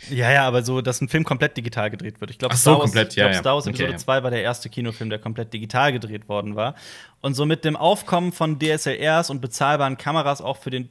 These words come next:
Speaker 1: für die Privatperson ist ja überhaupt erst so der Markt eröffnet worden, auch für Amateurfilme.
Speaker 2: Ja.
Speaker 1: Und es ist, ähm,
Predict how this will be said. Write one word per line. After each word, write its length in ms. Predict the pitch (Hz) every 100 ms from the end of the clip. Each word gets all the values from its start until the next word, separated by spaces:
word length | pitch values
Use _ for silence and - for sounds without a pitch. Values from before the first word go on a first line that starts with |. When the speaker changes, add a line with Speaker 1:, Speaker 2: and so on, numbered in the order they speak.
| _
Speaker 1:
für 80 | -
die 80 | 123
Privatperson 800 | - 120 143 160 120 110 120
ist 180 | 123 127
ja 80 | 135
überhaupt 460 | 95 120 120 135 -
erst 200 | 123 -
so 80 |
der 160 | 117 110
Markt 320 | 107 120 131
eröffnet 340 | 113 123 123 113
worden, 260 | 113 117
auch 140 | - 113
für 420 | - 117 110 -
Amateurfilme. 680 | 120 110 - 156 - 143 135
Speaker 2:
Ja. 60 | 127
Speaker 1:
Und 180 | 101 - -
es 140 | 113 127
ist, 220 | 123 - - - - - _ -
ähm, 340 | 127 120 120